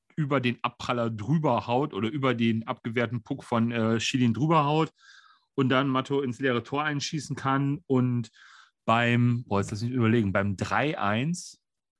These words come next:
war es der Schuss von außen von Mirko Höflin, wo Schilin den ersten Puck ja pariert und der dann von der Hose von Balen wieder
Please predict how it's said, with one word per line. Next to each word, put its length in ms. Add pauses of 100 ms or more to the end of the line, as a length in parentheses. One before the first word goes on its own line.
(1000)
war 160
es 80
der 100
Schuss 320
von 300
außen 720
von 440
Mirko 460
Höflin, 760
wo 520 (420)
Schilin 400
den 140
ersten 360
Puck 200
ja 100
pariert 600
und 160
der 80
dann 180
von 260
der 200
Hose 560
von 580 (480)
Balen 540
wieder 480